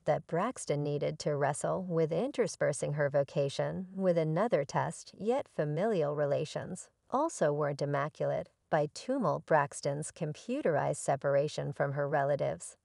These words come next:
unfollowing them on Instagram, remained as a demonstration of this. She credited the strain to their unscripted T V drama,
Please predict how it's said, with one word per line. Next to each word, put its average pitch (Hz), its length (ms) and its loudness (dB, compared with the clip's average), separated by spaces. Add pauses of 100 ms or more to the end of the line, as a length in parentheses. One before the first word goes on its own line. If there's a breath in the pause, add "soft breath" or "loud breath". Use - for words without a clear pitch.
(120)
unfollowing 147 680 4
them 143 180 2
on 143 160 2
Instagram, 160 800 0 (260)
remained 262 420 2
as 147 160 6
a 147 80 2
demonstration 151 880 -2
of 143 140 -4
this. 143 400 -4 (160)
She - 260 -8
credited 151 540 0
the 151 100 -2
strain 151 520 -2
to 170 100 -2
their 156 240 2 (160)
unscripted 180 720 -2
T 156 180 -2
V 214 220 -2
drama, 139 480 -2